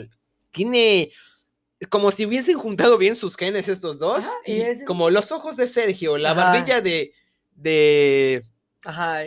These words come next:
Speaker 2: la, la barbilla de, de Bar-, bueno,
Speaker 1: de Ba-,
Speaker 2: los ojos de Bárbara
Speaker 1: de
Speaker 2: Mori, de
Speaker 1: Bárbara,
Speaker 2: hecho.
Speaker 1: exactamente.
Speaker 2: Y la, los labios de Bárbara Mori y, y, y mi corazón, ¿no?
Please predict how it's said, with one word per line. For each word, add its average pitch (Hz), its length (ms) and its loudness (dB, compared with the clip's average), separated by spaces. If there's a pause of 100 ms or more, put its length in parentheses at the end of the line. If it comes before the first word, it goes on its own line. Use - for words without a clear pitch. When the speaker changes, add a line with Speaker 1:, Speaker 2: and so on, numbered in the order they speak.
Speaker 2:
la, 175 220 0
la 175 260 2
barbilla 190 420 -2
de, 160 240 -2
de 156 140 -6
Bar-, 170 180 -6
bueno, 208 200 2
Speaker 1:
de - 40 4
Ba-, 196 60 6
Speaker 2:
los - 100 0
ojos 247 220 4
de 214 80 2
Bárbara 190 300 0
Speaker 1:
de 151 80 0
Speaker 2:
Mori, 147 100 2
de 147 40 4
Speaker 1:
Bárbara, 135 260 4
Speaker 2:
hecho. 117 60 0
Speaker 1:
exactamente. 123 480 -4
Speaker 2:
Y 165 100 -4
la, 170 200 -2
los 165 180 -4
labios 180 200 -4
de 165 60 -6
Bárbara 160 180 -4
Mori 202 200 -2
y, 147 880 -8
y, 143 60 -8
y 143 40 -8
mi 151 100 -6
corazón, 143 560 -8
¿no? 160 160 -4